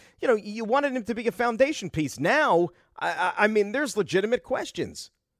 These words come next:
Because the one thing that's defined Conforto's career is he is severely inconsistent.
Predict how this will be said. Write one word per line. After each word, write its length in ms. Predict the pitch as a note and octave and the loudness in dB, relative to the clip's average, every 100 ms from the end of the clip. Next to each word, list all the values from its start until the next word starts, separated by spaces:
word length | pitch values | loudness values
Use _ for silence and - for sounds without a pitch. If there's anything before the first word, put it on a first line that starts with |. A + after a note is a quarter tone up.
| _ _ _ _ _ _ _ _ _ _ | _ _ _ _ _ _ _ _ _ _
Because 180 | A3+ A3 | 0 2
the 80 | G3 | 4
one 160 | D4 | 2
thing 120 | D4+ | 2
that's 180 | C4+ B3 | 0 0
defined 340 | G3+ A3+ A#3+ G#3 | 0 0 0 0
Conforto's 440 | E3+ G#3+ A#3 F3+ | -2 2 2 2
career 320 | E3+ F#3 C4+ | -2 0 2
is 100 | F#3 | 2
he 120 | G3 | 2
is 240 | G#3+ E3 - _ _ _ _ | 0 0 -4 _ _ _ _
severely 880 | - - G#3+ E3 F#3 E4 D4+ F#3 D#3+ | -8 -6 -6 -8 -2 0 2 2 0
inconsistent. 680 | D3+ D#3+ C3 F3 C#3+ G2+ | -2 -6 -4 -4 -4 -8